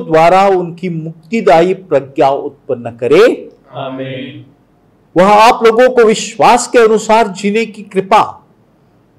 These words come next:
Speaker 1: और धर्म के कार्य सुवार्ता प्रचार में उत्साही बने रहने का बल प्रदान करे।
Speaker 2: आमीन।
Speaker 1: ईश्वर आप लोगों के चरण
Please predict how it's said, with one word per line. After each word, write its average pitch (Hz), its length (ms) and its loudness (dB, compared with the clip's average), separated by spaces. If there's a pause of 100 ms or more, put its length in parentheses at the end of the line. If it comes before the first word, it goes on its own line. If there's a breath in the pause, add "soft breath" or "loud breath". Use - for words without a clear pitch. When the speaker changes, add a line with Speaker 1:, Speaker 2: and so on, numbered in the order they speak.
(140)
Speaker 1:
और 185 280 2
धर्म 226 380 0
के 220 260 0 (680)
कार्य 165 520 2 (1300)
सुवार्ता 180 680 2
प्रचार 185 580 -2
में 196 360 -8 (1400)
उत्साही 165 560 -2
बने 180 300 -2
रहने 160 380 -4
का 156 400 -4 (600)
बल 131 300 0
प्रदान 120 500 -4
करे। 131 300 0 (340)
Speaker 2:
आमीन। 120 760 -20 (200)
Speaker 1:
ईश्वर 196 360 2
आप 185 420 2
लोगों 190 260 4
के 202 160 0
चरण 196 480 0